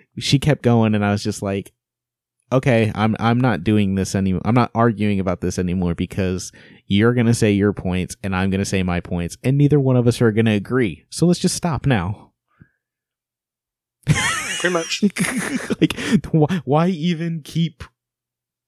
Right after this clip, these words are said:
Speaker 1: like, I'm not gonna keep having this conversation if we're both just gonna, like, not be open to the others.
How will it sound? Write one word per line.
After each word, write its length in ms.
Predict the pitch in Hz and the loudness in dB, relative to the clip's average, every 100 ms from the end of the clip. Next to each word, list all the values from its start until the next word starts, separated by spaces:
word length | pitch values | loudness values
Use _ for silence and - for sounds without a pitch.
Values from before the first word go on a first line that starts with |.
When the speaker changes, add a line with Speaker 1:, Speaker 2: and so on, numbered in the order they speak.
| _ | _
Speaker 1:
like, 240 | 151 131 - | 0 0 0
I'm 120 | 117 | 0
not 120 | 156 151 | 2 2
gonna 140 | 160 | 0
keep 220 | - 151 | 0 -2
having 280 | 131 131 131 | -2 -2 -4
this 120 | 123 | -6
conversation 580 | - 123 113 123 123 123 | -6 -8 -4 -2 -2 -4
if 120 | 104 | -4
we're 100 | 113 | -6
both 300 | 104 107 113 | -2 0 0
just 220 | - 104 - | -4 -8 -6
gonna, 320 | 107 104 - | -4 -4 -6
like, 180 | 92 95 | -6 -4
not 240 | 95 98 | -2 -2
be 160 | 107 95 | -2 -4
open 240 | 95 101 | -4 -4
to 100 | 98 | -6
the 140 | 92 95 | -4 -4
others. 500 | 92 92 90 - | -4 -6 -8 -10